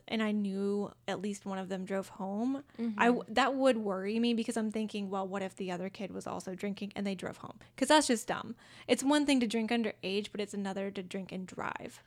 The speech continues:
Speaker 2: Well, but that's the thing is, yeah, you're thinking like I would think if I were
Speaker 1: Yeah.
Speaker 2: a parent, and they're just like, "Well, Brandon wouldn't have done it."
Speaker 1: Yeah, yeah, I wouldn't. See, my thing would go the other way. It's like, I wouldn't assume the other didn't. I would assume, no, the other one drank and drove home.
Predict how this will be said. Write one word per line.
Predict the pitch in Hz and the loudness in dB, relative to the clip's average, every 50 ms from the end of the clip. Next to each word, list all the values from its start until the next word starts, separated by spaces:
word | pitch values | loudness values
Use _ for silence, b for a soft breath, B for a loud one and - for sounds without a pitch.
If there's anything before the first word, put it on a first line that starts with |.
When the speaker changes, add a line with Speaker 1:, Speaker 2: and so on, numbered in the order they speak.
| b b b | b b b
Speaker 2:
Well, | - 311 302 | -6 -4 -2
but | 294 294 - | -2 -2 0
that's | 269 269 247 - - | -2 -2 -2 -4 -6
the | - 220 220 | -4 -4 -4
thing | 214 - - 320 311 262 226 214 | -4 -4 -4 -2 -2 -2 -2 -4
is, | - - 202 196 190 190 - - _ _ _ _ | -6 -6 -8 -8 -8 -12 -14 -20 _ _ _ _
yeah, | - 247 254 214 | -2 -2 0 0
you're | 185 180 175 196 202 208 202 196 - _ _ _ - | 0 -2 -2 -2 -2 -2 -4 -6 -12 _ _ _ -6
thinking | 220 208 196 190 190 190 185 180 175 175 - _ _ - 214 - | -6 -4 -4 -4 -6 -6 -6 -8 -10 -12 -16 _ _ -20 -8 -6
like | 175 170 165 196 | -6 -6 0 0
I | 214 311 381 | 2 2 4
would | 381 320 - - | 2 0 0 -2
think | - 175 160 165 | -6 -8 -8 -8
if | 175 - 160 | -10 -8 -8
I | 160 | -6
were | 165 160 - 240 | -6 -2 0 0
Speaker 1:
Yeah. | 214 - | 0 0
Speaker 2:
a | |
parent, | - 180 170 165 156 - | -2 -6 -6 -6 -6 -6
and | - 185 185 | -6 -4 -2
they're | 190 202 214 214 | 0 0 0 0
just | 214 208 202 196 - | -2 -4 -6 -6 -2
like, | 202 185 185 180 - 165 - _ _ _ | -2 -2 -2 -2 -6 -12 -20 _ _ _
"Well, | - 196 214 | -2 -2 0
Brandon | 202 208 208 180 175 175 165 156 | 2 2 2 2 0 -2 -4 -6
wouldn't | 151 - - | -10 -12 -12
have | - - | -12 -12
done | - - - | -12 -6 4
it." | - | 6
Speaker 1:
Yeah, | 320 349 262 196 - - | 8 8 8 8 4 4
yeah, | 247 277 302 254 208 131 | 6 8 8 8 8 8
I | 180 254 | 6 6
wouldn't. | 262 254 330 240 240 240 220 - | 6 6 4 4 2 0 0 4
See, | - 262 | 6 6
my | 247 240 240 269 330 349 | 6 8 6 4 4 4
thing | - 269 247 233 220 | 4 4 4 4 2
would | 214 208 208 | 0 0 0
go | 226 226 | 0 2
the | 214 220 202 208 | 2 2 4 4
other | 254 302 285 226 196 | 6 6 6 4 4
way. | 185 185 180 - 113 | 2 0 -2 0 -2
It's | 220 214 - | -2 0 0
like, | 196 - 226 | 2 4 6
I | 226 240 | 6 6
wouldn't | 262 240 269 339 311 226 254 233 | 8 8 8 8 8 8 6 6
assume | 226 220 - - 220 214 208 | 4 4 0 0 0 2 2
the | 214 202 - | 0 2 2
other | 214 214 220 214 | 2 2 2 2
didn't. | 208 202 196 233 240 233 220 202 - - | 0 2 4 6 6 6 6 2 2 0
I | - 220 226 | 2 4 4
would | 233 233 220 | 4 4 4
assume, | 233 233 - - 220 220 214 | 2 0 0 0 2 2 4
no, | 202 220 233 226 | 4 4 6 6
the | 214 226 233 | 8 8 8
other | 240 247 | 8 8
one | 233 226 214 214 | 6 6 4 2
drank | 196 202 208 226 240 - | 2 2 0 0 2 0
and | 214 208 208 | 0 0 2
drove | 208 208 208 214 214 208 202 | 0 2 2 4 4 2 2
home. | - 220 247 220 - - - - | 2 4 4 4 2 -2 -6 -10